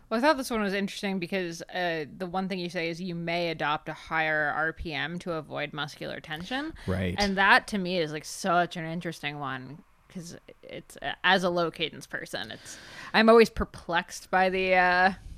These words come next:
Speaker 1: the high spinners, but I th-, I never really thought of it as a limiter before.
Speaker 2: Yeah, and
Speaker 1: Or,
Speaker 2: it
Speaker 1: like, a
Speaker 2: might
Speaker 1: sign.
Speaker 2: Yeah, so you might be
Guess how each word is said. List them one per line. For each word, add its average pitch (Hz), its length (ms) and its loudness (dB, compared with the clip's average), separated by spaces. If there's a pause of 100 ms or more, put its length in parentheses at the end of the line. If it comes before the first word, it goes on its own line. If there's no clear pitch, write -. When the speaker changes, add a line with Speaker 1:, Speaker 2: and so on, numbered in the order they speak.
(100)
Speaker 1:
the 190 80 -6
high 190 200 4
spinners, 233 540 2
but 180 420 2 (640)
I 190 140 4
th-, 185 180 -6
I 185 140 8
never 202 240 4
really 190 160 4
thought 180 160 2
of 175 80 0
it 165 60 2
as 156 100 -4
a 160 60 -4
limiter 156 500 -2
before. - 580 -10 (600)
Speaker 2:
Yeah, 190 240 12
and 165 80 12
Speaker 1:
Or, - 40 12
Speaker 2:
it - 20 12
Speaker 1:
like, 180 60 12
a 208 80 12
Speaker 2:
might 208 100 10
Speaker 1:
sign. - 480 -2
Speaker 2:
Yeah, 180 300 12
so 160 140 12
you 151 140 12
might 147 240 12
be 127 640 12